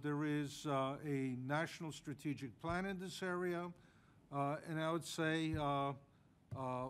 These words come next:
as part of that is almost a tripling of the kind of budget that goes into this.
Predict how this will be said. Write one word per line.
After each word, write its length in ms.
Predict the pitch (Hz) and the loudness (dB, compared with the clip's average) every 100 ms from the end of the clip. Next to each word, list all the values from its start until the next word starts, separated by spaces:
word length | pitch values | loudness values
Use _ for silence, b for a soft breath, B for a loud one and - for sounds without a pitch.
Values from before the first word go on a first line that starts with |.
| 156 | -4
as 120 | 147 | -6
part 320 | - 170 185 214 | 0 4 6 4
of 140 | 135 | 0
that 280 | 143 143 147 | 0 2 0
is 300 | 151 143 127 | 0 0 0
almost 480 | 151 160 196 180 - | 0 0 0 -2 -2
a 60 | 160 | -6
tripling 640 | - - 180 - 160 135 | -6 0 0 0 -2 0
of 100 | 143 | 0
the 80 | 135 | -2
kind 220 | 143 151 | -2 0
of 140 | 147 113 | 0 0
budget 400 | 151 147 151 139 | -2 0 -2 -2
that 160 | 139 123 | -4 -2
goes 260 | 135 117 | -2 0
into 300 | 208 208 156 | 0 2 -2
this. 380 | 120 120 131 | 0 -2 -4